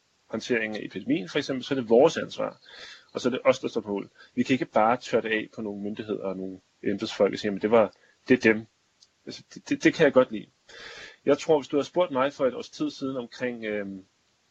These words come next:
hvordan man skulle håndtere epidemier, så havde jeg nok sagt, "Jamen, det, øh, det er selvfølgelig Sundhedsstyrelsen. De skal stå for det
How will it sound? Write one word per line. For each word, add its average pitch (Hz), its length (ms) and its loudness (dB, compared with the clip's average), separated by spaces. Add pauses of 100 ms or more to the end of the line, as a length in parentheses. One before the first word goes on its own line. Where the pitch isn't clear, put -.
(380)
hvordan 117 240 0
man 127 80 -2
skulle 127 180 -10
håndtere 113 360 -2
epidemier, 107 480 -8 (100)
så - 160 4
havde 147 120 6
jeg 127 80 8
nok 120 140 8
sagt, - 180 -6
"Jamen, 107 160 -4
det, 131 180 2
øh, 113 380 4
det - 300 -12
er 123 40 -2
selvfølgelig 110 280 -8
Sundhedsstyrelsen. - 540 -6 (340)
De 156 80 0
skal 135 240 2 (340)
stå - 280 4
for - 100 -8
det 113 220 0